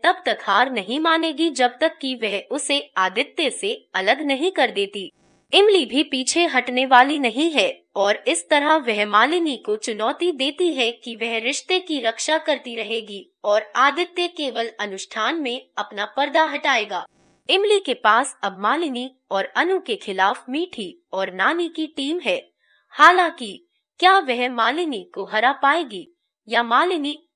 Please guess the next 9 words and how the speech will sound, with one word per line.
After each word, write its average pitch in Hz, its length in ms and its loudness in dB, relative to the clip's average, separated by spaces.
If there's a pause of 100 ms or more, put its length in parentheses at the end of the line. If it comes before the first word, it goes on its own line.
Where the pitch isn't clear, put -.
उसकी 302 300 -4
जगह 269 380 -2
मुंह 226 180 -10
दिखाई 285 440 -2
की 254 220 -8
रस्म 240 420 -2
में 240 140 -4
ले 269 200 -4
लेगी? 185 400 -6